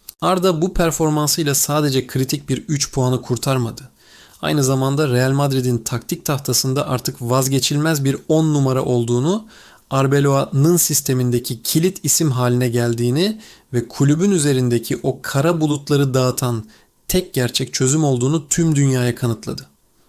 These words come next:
Arsenal gibi dünya devlerinin seksen milyon euro gibi rakamlarla kapıda beklemesi asla tesadüf değil. Arda'nın bu teknik kapasitesi,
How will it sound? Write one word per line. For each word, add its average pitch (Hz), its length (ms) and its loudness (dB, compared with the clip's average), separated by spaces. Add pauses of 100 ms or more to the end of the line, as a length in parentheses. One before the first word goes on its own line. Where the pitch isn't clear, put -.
(240)
Arsenal 139 460 0
gibi 127 380 -2 (440)
dünya 139 400 2
devlerinin 127 560 2 (320)
seksen - 560 0
milyon 123 400 2
euro 143 200 2
gibi 123 240 0
rakamlarla 123 680 0
kapıda 123 420 0
beklemesi 120 640 -2 (400)
asla 139 360 0
tesadüf 120 520 -2
değil. 120 240 -2 (460)
Arda'nın 139 560 2 (280)
bu 135 120 -2
teknik 143 380 -2
kapasitesi, 120 720 -4